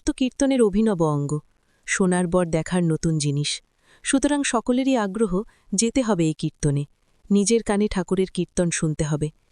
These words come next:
নিজের চোখে দেখতে হবে তার ভাবারোহণ। উন্মুখ জনতার সামনে ঠাকুর বাহু বিস্তার করলেন, ঠমকে ঠমকে নেমে এলেন কিশোরীর বারান্দা থেকে। উন্মুক্ত দেহবল্লরী যেন দুলে দুলে উঠছে ভাবাবেগে।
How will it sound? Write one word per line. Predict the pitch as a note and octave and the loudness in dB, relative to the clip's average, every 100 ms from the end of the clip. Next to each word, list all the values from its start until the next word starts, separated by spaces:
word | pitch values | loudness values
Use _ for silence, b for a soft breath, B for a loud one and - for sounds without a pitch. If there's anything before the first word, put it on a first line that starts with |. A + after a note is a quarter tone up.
| b b A3 | b b 2
নিজের | A#3+ A#3+ C#4 | 2 2 0
চোখে | - A3+ - | 0 0 2
দেখতে | A3+ A3 - A#3 | 2 2 0 -2
হবে | A3+ A#3+ | 0 0
তার | G#3+ G#3 | 0 -2
ভাবারোহণ। | F3 D#3 D3+ D3 C#3 C#3+ D3 _ _ _ _ - | -2 0 0 0 0 -2 -6 _ _ _ _ -2
উন্মুখ | A#3 B3 C4 C4 | 2 4 4 2
জনতার | C4+ A3+ G#3 A3+ A#3+ | 2 2 2 2 0
সামনে | - A#3 A#3+ - | 0 2 2 2
ঠাকুর | F#3+ - G#3 | -2 0 0
বাহু | F3 E3 G3 | 0 0 0
বিস্তার | E3+ - F3 E3 | -2 -2 -4 -2
করলেন, | D3+ C#3 C#3 D3 _ _ _ - - | -2 -2 -4 -8 _ _ _ -16 -4
ঠমকে | A#3 A3+ A#3 | 0 0 0
ঠমকে | - G#3+ G3+ G#3+ | -2 -2 0 2
নেমে | F#3 F3+ F#3 | 2 2 2
এলেন | F#3 G#3 | 0 0
কিশোরীর | - - F3 F3 | -2 -2 0 0
বারান্দা | D#3 C#3+ C#3+ C#3 | 0 0 0 -2
থেকে। | C#3+ D3+ - D3 _ _ _ _ _ | -4 -4 -6 -12 _ _ _ _ _
উন্মুক্ত | A#3+ B3+ C4 C#4 - | 2 4 4 2 2
দেহবল্লরী | A#3 G#3+ A3+ A3+ A#3 A#3+ A#3+ | 4 4 4 4 4 2 2
যেন | A#3 A#3+ | 2 2
দুলে | G#3 G3 G#3 | 4 4 4
দুলে | G#3 G#3 | 4 4
উঠছে | F3+ - - | 2 0 -2
ভাবাবেগে। | F3 D#3 D3+ D3 D3 C#3+ | 0 -2 0 0 0 -4